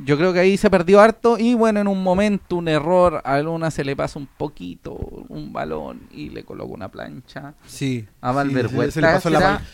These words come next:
Speaker 2: se le
Speaker 1: se,
Speaker 2: pasó un
Speaker 1: eh,
Speaker 2: poquito la pelota y pasó con la pata de largo.
Speaker 1: pasó el pie, el brazo,
Speaker 2: Sí,
Speaker 1: toda la
Speaker 2: sí.
Speaker 1: cabeza del otro
Speaker 2: Sí,
Speaker 1: ser
Speaker 2: casi lo
Speaker 1: humano.
Speaker 2: partió al, casi lo
Speaker 1: Sí.
Speaker 2: partió al medio.
Speaker 1: Justo donde le entregan, al, antes del partido le entregan,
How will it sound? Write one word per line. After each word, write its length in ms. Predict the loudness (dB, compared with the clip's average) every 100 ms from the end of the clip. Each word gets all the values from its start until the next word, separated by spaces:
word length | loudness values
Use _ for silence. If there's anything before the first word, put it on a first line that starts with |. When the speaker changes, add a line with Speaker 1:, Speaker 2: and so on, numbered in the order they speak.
| -10
Speaker 2:
se 140 | -4
le 60 | 0
Speaker 1:
se, 60 | 2
Speaker 2:
pasó 180 | 2
un 60 | 2
Speaker 1:
eh, 40 |
Speaker 2:
poquito 260 | 2 2 2
la 120 | 2
pelota 280 | 2 0 0
y 120 | 0
pasó 340 | -2 -4 -2 -2
con 160 | -2
la 160 | -2 -2
pata 220 | 0 0
de 80 | 0
largo. 480 | -2 -4 -6 -8 -4
Speaker 1:
pasó 280 | -4 0 0
el 120 | -2
pie, 320 | 0 2 2
el 80 | 0
brazo, 420 | 0 0 0 -6
Speaker 2:
Sí, 140 | -10 -2
Speaker 1:
toda 200 | 0 0
la 140 | -2
Speaker 2:
sí. 80 | -4
Speaker 1:
cabeza 440 | -4 -2 -2 -2 -4
del 160 | -4
otro 200 | -4 -4
Speaker 2:
Sí, 60 | 0
Speaker 1:
ser 100 | 2
Speaker 2:
casi 120 | 2
lo 40 | 4
Speaker 1:
humano. 260 | 2 2 2
Speaker 2:
partió 80 |
al, 220 | 2 -2 -4
casi 200 | -4 -2
lo 100 | 0
Speaker 1:
Sí. 40 |
Speaker 2:
partió 220 | 0 2
al 80 | 0
medio. 260 | -2 -6 0
Speaker 1:
Justo 300 | 2 4 2
donde 260 | 0 0
le 80 | -2
entregan, 580 | -2 -2 -2 0 -2 -6 -14 -12
al, 140 | -8 -8 -4
antes 240 | -4 -2
del 80 | -4
partido 260 | -6 -6 -6
le 40 |
entregan, 480 | -6 -4 -4 -4